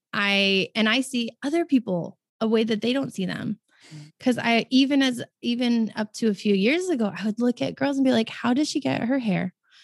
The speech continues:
Speaker 1: to look like that every time I see her?"
Speaker 2: Mm-hmm.
Speaker 1: How? Because mine's frizzy, and then I straighten it, and it's straight for two hours,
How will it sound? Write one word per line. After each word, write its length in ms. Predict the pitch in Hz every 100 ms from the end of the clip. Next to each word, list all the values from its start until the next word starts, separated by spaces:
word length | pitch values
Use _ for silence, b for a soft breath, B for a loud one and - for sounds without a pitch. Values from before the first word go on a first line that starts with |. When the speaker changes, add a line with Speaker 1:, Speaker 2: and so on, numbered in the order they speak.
| b -
Speaker 1:
to 120 | 214
look 360 | 196 214 - -
like 160 | 320 302
that 220 | - 185 _ _ _ -
every 440 | 208 190 190 208 -
time 320 | 175 165 214 _
I 60 | 185
see 140 | -
her?" 200 | 175 - - _ _ _ -
Speaker 2:
Mm-hmm. 260 | 151 160 156 156 _ _
Speaker 1:
How? 180 | - 247 -
Because 200 | 240 247
mine's 300 | 226 247 311
frizzy, 380 | 196 175 180 214 b b
and 180 | 220 226
then 180 | 220 208
I 60 | 190
straighten 280 | - 147 175
it, 160 | 220 B B
and 120 | 214
it's 100 | 202
straight 220 | - 202
for 120 | - 226
two 220 | - 214
hours, 320 | 160 196